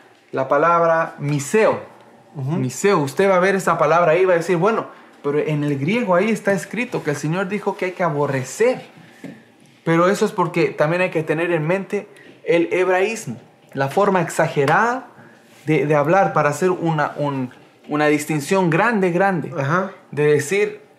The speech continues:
Speaker 1: en otras palabras, a mí me tienen que poner por encima
Speaker 2: Sí.
Speaker 1: de todos los demás. Eso es lo que está diciendo el Señor. Pónganme a mí por <coughs> primero.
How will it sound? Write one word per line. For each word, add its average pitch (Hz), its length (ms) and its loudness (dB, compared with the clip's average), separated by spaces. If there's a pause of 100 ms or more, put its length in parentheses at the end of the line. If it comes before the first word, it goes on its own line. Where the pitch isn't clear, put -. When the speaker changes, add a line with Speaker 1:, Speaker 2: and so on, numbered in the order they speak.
(880)
Speaker 1:
en 160 160 0
otras 180 240 0
palabras, 175 600 2 (240)
a 139 160 2
mí 202 360 -2 (500)
me 139 160 -4
tienen 170 300 -2
que 156 100 0
poner 160 340 -2
por 151 160 2
encima 180 500 -2
Speaker 2:
Sí. 143 80 0
Speaker 1:
de 127 100 -2 (380)
todos 196 460 4
los 165 200 2
demás. 151 680 -4 (300)
Eso 220 220 0
es 202 40 4
lo 170 120 2
que 170 60 -4
está 156 160 0
diciendo 160 340 0
el 147 60 2
Señor. 131 400 -6 (480)
Pónganme 175 360 0
a 151 40 0
mí 185 140 -2 (100)
por 160 180 4 (140)
<coughs> 196 120 2
primero. 185 600 4